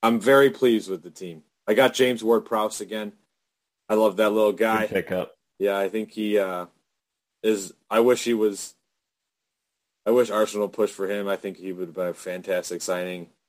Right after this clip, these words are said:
Speaker 1: I don't understand how he's still at Southampton. Um, I think he's definitely ready to, to step up to a big-time club, and maybe when Mike's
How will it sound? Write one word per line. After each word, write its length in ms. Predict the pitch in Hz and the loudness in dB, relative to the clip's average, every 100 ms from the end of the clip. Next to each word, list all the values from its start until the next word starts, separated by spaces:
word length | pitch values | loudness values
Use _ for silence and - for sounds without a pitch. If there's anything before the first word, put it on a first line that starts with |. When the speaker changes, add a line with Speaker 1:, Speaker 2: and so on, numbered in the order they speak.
| _ | _
Speaker 1:
I 60 | 95 | 2
don't 120 | 104 | 6
understand 420 | 104 98 - 101 98 | 6 4 2 2 4
how 60 | |
he's 120 | 95 | 2
still 220 | - 110 104 | 2 2 2
at 80 | |
Southampton. 720 | - 101 98 101 98 - 101 95 _ _ _ _ - | 2 -2 -2 -6 -6 -4 -4 -6 _ _ _ _ -8
Um, 400 | 85 82 82 78 _ _ _ _ _ _ - | -4 -4 -8 -14 _ _ _ _ _ _ -4
I 80 | 95 | 0
think 180 | 98 92 | 0 0
he's 300 | 98 85 - | -2 -4 -6
definitely 440 | 76 101 - 95 | 2 2 2 0
ready 240 | 90 95 | 2 2
to, 180 | 92 87 - _ _ _ _ - | 0 -4 -12 _ _ _ _ 0
to 120 | 107 | 0
step 360 | - - 101 | 2 0 2
up 140 | 104 95 | 2 2
to 100 | 107 | 2
a 40 | |
big-time 440 | 92 101 90 101 92 | 2 2 0 -6 -6
club, 300 | 98 98 95 | -2 -2 -2
and 180 | 90 85 _ _ _ _ - | -6 -10 _ _ _ _ 0
maybe 260 | 101 101 | 0 2
when 340 | 104 104 98 92 | 2 2 0 -6
Mike's 560 | 87 104 101 - - | -6 -2 -2 -2 -12